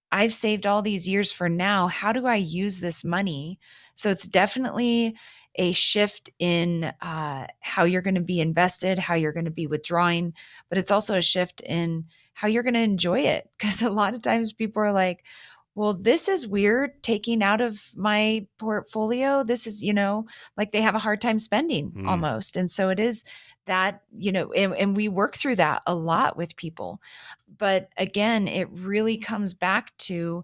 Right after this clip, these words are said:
Speaker 1: who are you working with? Are you working with someone who does focus on retirement planning, or are you working with someone who is just saying,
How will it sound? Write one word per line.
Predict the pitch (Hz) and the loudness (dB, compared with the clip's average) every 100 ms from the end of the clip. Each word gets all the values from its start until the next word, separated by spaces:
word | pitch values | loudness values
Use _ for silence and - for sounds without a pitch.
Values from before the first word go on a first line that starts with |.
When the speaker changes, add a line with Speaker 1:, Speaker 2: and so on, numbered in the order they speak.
| - - _ | -12 -20 _
Speaker 1:
who | - 240 247 | -6 0 4
are | 277 | 4
you | 254 233 214 | 2 0 0
working | 185 214 - 240 175 | 0 -2 -4 -4 -4
with? | 131 - | -4 -2
Are | 170 | -2
you | 190 196 | 0 -2
working | 214 247 247 | -2 -2 -2
with | 233 | 0
someone | - 208 202 214 220 220 | 0 2 2 2 0 -2
who | - 214 208 208 - - - _ _ _ | -4 -4 -2 -4 -8 -20 -20 _ _ _
does | 220 214 226 - | 0 0 0 -4
focus | - 208 214 262 240 - - | -2 0 2 0 0 0 0
on | 196 208 220 | 0 2 0
retirement | 185 - 190 208 214 175 - | -2 -2 0 0 0 -4 -6
planning, | 190 190 226 262 233 | -4 -2 -2 0 2
or | 190 | 2
are | |
you | 190 180 | 2 0
working | 185 190 208 | -2 -2 -2
with | 190 | 0
someone | - 185 185 196 | 0 0 0 -2
who | 190 170 | -2 -4
is | 165 | -6
just | - 175 170 - | -4 -4 -4 -6
saying, | - 180 175 170 175 | -4 -2 0 0 -4